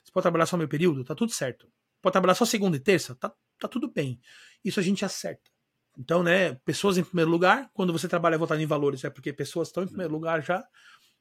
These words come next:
família, né, saúde, família em primeiro lugar, o resto vem depois. E aí o time se adapta, o, o próprio time cobre pra essa pessoa,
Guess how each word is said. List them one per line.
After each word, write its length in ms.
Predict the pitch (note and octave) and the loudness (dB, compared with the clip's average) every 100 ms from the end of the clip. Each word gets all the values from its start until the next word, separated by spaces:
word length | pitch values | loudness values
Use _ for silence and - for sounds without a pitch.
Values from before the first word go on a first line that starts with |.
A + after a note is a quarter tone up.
| _ | _
família, 460 | - E3+ F#3 G3 F#3 - | 0 2 4 4 2 -2
né, 200 | F3 G3 | 0 0
saúde, 420 | - F3+ F#3 F3+ | 4 6 6 4
família 240 | F3+ F#3 F3 | 2 2 2
em 40 | |
primeiro 200 | F3 F3 | 0 2
lugar, 360 | F#3+ G3 G#3+ - - _ _ | 4 4 2 -4 -18 _ _
o 80 | F#3 | 0
resto 260 | E3 F#3 G3 | 2 2 2
vem 100 | F#3+ | 0
depois. 460 | F#3 D#3 B2 - _ _ _ - | 2 0 0 -10 _ _ _ 2
E 100 | F3 | 4
aí 80 | G3+ | 4
o 80 | |
time 220 | F#3 G3+ F#3+ | 2 0 2
se 80 | |
adapta, 380 | F#3+ F#3 F#3 F#3 | 6 6 6 0
o, 120 | E3+ - | -4 -2
o 100 | F3 | 2
próprio 240 | F#3+ F#3+ | 2 2
time 200 | - F#3+ | 0 -4
cobre 360 | - F3+ F3 E3 | 2 2 2 -2
pra 120 | E3+ | -8
essa 120 | - | -6
pessoa, 400 | F#3 F3+ G3 G3 | -4 -2 0 -2